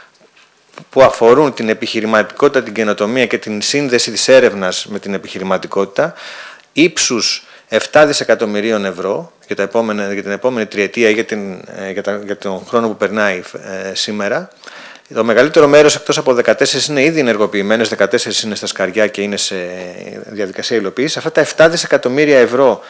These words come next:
ε, κινητοποιούν άλλα πέντε δισεκατομμύρια ευρώ τραπεζικά κεφάλαια, ιδιωτικά κεφάλαια, κεφάλαια των, της Ευρωπαϊκής Τράπεζας Επενδύσεων κτλ.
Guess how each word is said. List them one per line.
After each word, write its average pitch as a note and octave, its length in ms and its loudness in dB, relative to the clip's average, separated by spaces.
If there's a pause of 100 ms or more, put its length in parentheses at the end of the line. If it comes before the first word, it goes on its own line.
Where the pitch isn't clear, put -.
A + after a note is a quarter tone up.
(540)
ε, A#2 100 2 (640)
κινητοποιούν B2+ 1080 2 (380)
άλλα D3 380 6
πέντε D3 380 2
δισεκατομμύρια A#2+ 640 2
ευρώ B2+ 140 4
τραπεζικά B2 580 2
κεφάλαια, A#2+ 460 2
ιδιωτικά G#2+ 400 0
κεφάλαια, A#2 460 2
κεφάλαια A2+ 420 -2
των, A2 280 -4
της G#2 140 -10
Ευρωπαϊκής G#2 460 -4
Τράπεζας A2 340 -2
Επενδύσεων G#2+ 360 -6
κτλ. F2+ 200 -4